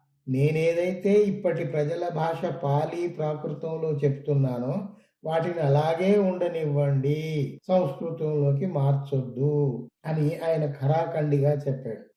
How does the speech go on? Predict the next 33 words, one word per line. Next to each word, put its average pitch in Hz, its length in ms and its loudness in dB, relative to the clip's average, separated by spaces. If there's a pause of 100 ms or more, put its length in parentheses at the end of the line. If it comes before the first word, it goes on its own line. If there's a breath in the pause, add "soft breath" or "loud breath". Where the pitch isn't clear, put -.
(140)
ఎందుకంటే 220 340 2
అప్పటికే 202 500 0
ఆయనకు 196 440 4
కొన్ని 165 240 -2
అనుమానాలు 180 680 0
వచ్చినాయి, 143 400 0
ఈ - 20 4
వైదిక 160 420 0
మతస్థులు 160 580 -8
చేసే 147 420 0
కుట్రల 180 500 0 (120)
మీద 151 140 0 (320)
వచ్చి 185 720 2
వద్దులే. 180 720 2 (200)
తర్వాత 214 380 4 (640)
మీకు 190 220 4
తెలుసు, 190 560 2 (280)
"మీ 196 200 6
తర్వాత 214 440 4
మాకు 208 380 0
ఒక 170 260 0 (120)
గురువు 190 460 4
కావాలి 180 420 2
కదా, 170 300 0
ఎవరినో 185 520 4
ఒకరిని 165 420 -2
ప్రతిపాదించండి" 165 960 -6
అంటే 156 280 -4
దానికి 156 380 -4
కూడా 156 200 -4
ఆయన 143 180 2
ఒప్పుకోలేదు 139 540 0
బుద్ధుడు. 123 480 -6